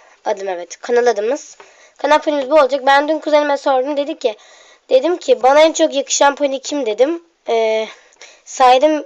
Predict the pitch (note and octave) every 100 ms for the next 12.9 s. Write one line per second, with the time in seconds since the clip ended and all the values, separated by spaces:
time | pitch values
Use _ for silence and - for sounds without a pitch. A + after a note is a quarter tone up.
0 | C4 A#3+ A#3 B3 A#3 A3+ A#3 A3 A3 A3
1 | B3 A3 A#3+ C4 C#4 D4+ - - B3 B3+
2 | B3 C4 B3+ C4 A#3+ A#3 A#3+ A#3+ A#3+ G3+
3 | F#3+ F#3 F3+ G3 E4 - - _ _ _
4 | _ _ _ _ _ _ B3 A#3 A3 B3+
5 | C4+ C4 B3+ B3+ C4 - B3+ C4 B3+ A#3+
6 | A#3+ A#3 A3+ A#3 A3 G#3 G3+ A3+ A#3 G#3+
7 | F#3 B3 A#3 - - _ _ _ _ -
8 | _ _ _ - A#3 A3 B3+ B3+ C4+ C4
9 | C4+ B3+ B3+ - G#3 G3 G#3+ G#3+ A3+ B3+
10 | A#3+ G#3+ F3+ F#3 F3+ F#3+ G#3+ A3 B3 A#3
11 | - - G3 F3+ - F#3 F3+ - - G3+
12 | F#3+ A3+ - - G3 A#3 C#4+ B3+